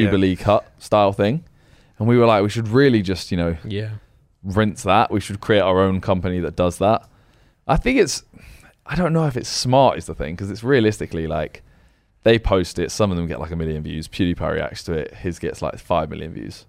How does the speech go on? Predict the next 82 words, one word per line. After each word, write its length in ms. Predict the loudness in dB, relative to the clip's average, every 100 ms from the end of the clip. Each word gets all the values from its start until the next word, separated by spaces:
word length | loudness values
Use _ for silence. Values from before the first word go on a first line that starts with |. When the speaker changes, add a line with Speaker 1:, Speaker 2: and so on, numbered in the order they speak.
| _ -16 -8
Speaker 1:
And 100 | -4
it's 80 | 2
Speaker 2:
But 60 |
Speaker 1:
like 160 | 2 4
Speaker 2:
that's 220 | 2 2
where, 140 | 2 4
like, 220 | 4 0
you 60 | -2
have 80 | -2
to 80 | -2
think 220 | -2 -2
differently, 380 | -2 -4 -2 -2
because 240 | 0 0 2
you'll 100 | 2
think, 180 | 0
like, 160 | -2 2
"Oh, 140 | 4
what's 200 | 4 4
the 80 | 0
point?" 300 | -2 0 0
Because 220 | -2 -2 2
we, 300 | 2 2 -2 -6
you 100 | -4
know, 120 | -6 -8 _ _ -8
the 60 |
thought 200 | 2 4
is 100 | 4
that 160 | 2 2
why 140 | 4 4
would 100 | 6
you 60 |
go 80 | 4
to, 280 | 4 0 0 -8 -6
to 80 | 0
that 100 | 2
much 100 | 2
effort 400 | -2 -2 -4 -6 -10 -10
when 180 | -4 0
we 280 | 4 4 4
can, 160 | 0 -2
say, 220 | 2 2
make 320 | 2 0 -4 _ _ _
more 160 | 2 4
video, 220 | 6 4
more 140 | 4 4
views 260 | 6 4
on 80 | 4
our 200 | 2 4 2
own 240 | 0 -4
and 160 | -2 0
also 240 | 0 0
more, 360 | -2 0 -2 -4 _ _ _ -10
say, 140 | -4
money 240 | 2 2
on 100 | 2
our 140 | 0 0
own 80 | -2
as 100 | 0
well. 240 | 0 0 0
But 240 | -4 -4 -12 -20 -12
you 80 | -2
gotta 100 | 2
realize 240 | 4 2
if 80 | 0
you 60 | -4
can 80 | -2
create, 200 | 0 0
like, 120 | -2
a, 60 | -6
something 280 | -4 -4
that's 140 | -4 0
self-sufficient, 540 | 0 0 -2 -4 -4
then 80 | -6
you 60 | -4
don't 80 |
have 80 | -4
to 60 | -4
do 60 |
anything. 280 | -4 -4 -6
Do 40 |
you 40 |
know 20 | -14